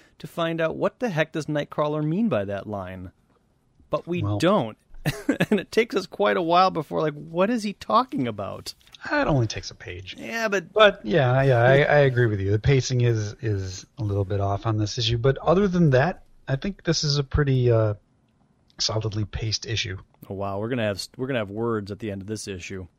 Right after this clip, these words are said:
Speaker 2: Oh, boy.
Speaker 1: <laughs> Uh,
Speaker 2: Bring
Speaker 1: but
Speaker 2: it on!
Speaker 1: <laughs> Uh, yeah, I get a drink in you and all of a sudden get violent, Adam.
Speaker 2: <laughs>
Speaker 1: Mm. It's pretty good, I gotta be honest.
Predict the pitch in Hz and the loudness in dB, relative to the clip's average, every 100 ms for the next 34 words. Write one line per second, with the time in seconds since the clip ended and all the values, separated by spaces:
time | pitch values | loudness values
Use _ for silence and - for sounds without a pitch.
0 | _ 110 117 117 90 87 _ - - - | _ -8 -4 -4 -6 -10 _ -12 -10 0
1 | 120 - - 175 - - 220 254 - - | 0 0 2 2 2 -4 -14 -14 -16 -18
2 | 170 - 185 156 151 151 151 143 135 127 | -12 2 6 8 10 10 10 8 8 8
3 | 117 135 - 156 196 - - 247 262 214 | 6 4 4 2 2 -2 -4 -10 -10 -12
4 | 170 - 139 131 139 127 120 143 117 120 | -10 -2 2 4 4 2 2 0 0 -2
5 | 160 - 123 113 110 120 120 - 123 117 | -2 -2 -4 -4 -4 -2 -2 -2 -2 -2
6 | 110 92 110 156 117 104 98 113 123 - | -6 -2 0 0 -2 -4 -8 -6 -8 -12
7 | _ - - - 139 - 139 - - _ | _ -18 -14 -6 -6 -4 -12 -12 -20 _
8 | _ - - - _ _ _ _ _ _ | _ -20 -20 -20 _ _ _ _ _ _
9 | _ _ _ _ _ _ _ - 135 131 | _ _ _ _ _ _ _ -12 -8 -8
10 | - _ _ _ _ _ _ _ _ - | -10 _ _ _ _ _ _ _ _ -14
11 | 143 - 190 123 - - 123 113 117 113 | -8 -4 -2 -2 -4 -6 -10 -8 -8 -8
12 | - - | -12 -18